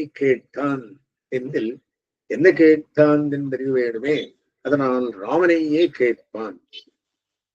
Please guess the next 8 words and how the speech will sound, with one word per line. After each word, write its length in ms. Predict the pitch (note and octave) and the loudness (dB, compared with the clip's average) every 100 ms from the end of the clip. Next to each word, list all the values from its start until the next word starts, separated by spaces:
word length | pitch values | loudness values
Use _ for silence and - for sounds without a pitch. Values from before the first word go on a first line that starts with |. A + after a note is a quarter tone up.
| _ _ - | _ _ -4
ராமனே 360 | C#3+ D#3+ D#3+ E3+ F3+ _ _ _ _ _ _ | 0 2 2 0 -6 _ _ _ _ _ _
வேண்டும் 520 | C#3 D3+ C#3+ A#2 C3 C3+ | 8 8 8 0 -4 -4
என்று 340 | G2 - G2+ G#2+ - _ _ _ _ | -10 -12 -14 -14 -16 _ _ _ _
ராமனை 500 | B2+ F3 F#3 F3+ E3+ | -2 2 2 2 0
கேட்டான் 760 | - E3 D#3+ D3+ - D3+ D#3 D#3 D#3 _ - | 0 2 2 0 0 2 0 -4 -12 _ -10
என்று 260 | C#3 C#3 C3+ - | -6 -4 -6 -6
பொருள் 420 | C3+ D#3 F3+ F3 _ _ _ _ _ _ _ _ _ _ | 2 4 4 0 _ _ _ _ _ _ _ _ _ _
சுவரசமாகும். 880 | - C3 D#3 D#3+ C3+ G#2 F#2 G#2+ | -4 0 2 2 0 -4 -8 -16